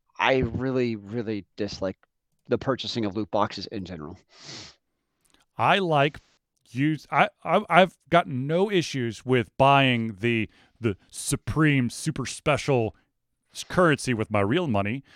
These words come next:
Speaker 2: for things that will translate into actual purchase in the game, like, uh, Legends of Runeterra. Uh, if I use the money to get a new, uh, board or a new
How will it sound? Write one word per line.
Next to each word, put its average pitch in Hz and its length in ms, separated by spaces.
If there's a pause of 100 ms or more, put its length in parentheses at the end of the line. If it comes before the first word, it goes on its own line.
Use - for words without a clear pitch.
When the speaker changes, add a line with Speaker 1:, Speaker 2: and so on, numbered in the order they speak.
(160)
Speaker 2:
for 143 160
things 180 380
that 147 220 (420)
will 135 240
translate 170 520
into 151 400
actual 135 360
purchase 127 400
in 123 160
the 110 80
game, 90 300 (380)
like, 123 260
uh, 113 500
Legends 127 300
of 123 60
Runeterra. 110 380 (500)
Uh, 113 340 (160)
if 123 160
I 135 80
use 135 240
the 135 100
money 127 340 (240)
to 127 360
get 143 240 (100)
a 131 240
new, 127 480 (400)
uh, 117 200
board 107 600 (340)
or 117 500 (240)
a 120 140
new 127 680